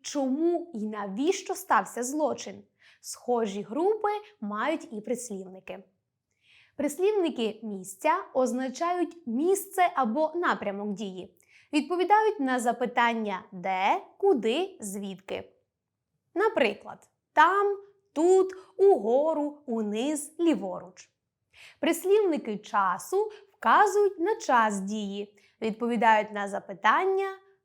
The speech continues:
коли, відколи, доки, як довго, з якого часу, до якого часу. Наприклад,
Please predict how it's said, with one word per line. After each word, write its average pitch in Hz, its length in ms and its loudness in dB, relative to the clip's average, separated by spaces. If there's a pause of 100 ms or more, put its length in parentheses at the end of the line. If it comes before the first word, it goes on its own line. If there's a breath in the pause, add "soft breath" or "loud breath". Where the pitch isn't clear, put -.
(140)
коли, 294 760 2
відколи, 311 880 0 (220 soft breath)
доки, 254 760 0 (140 loud breath)
як 202 440 0
довго, 302 640 2
з 208 140 -6
якого 247 500 2
часу, 339 680 -2
до 285 180 -2
якого 277 640 2
часу. - 520 -8 (540 soft breath)
Наприклад, 320 720 -2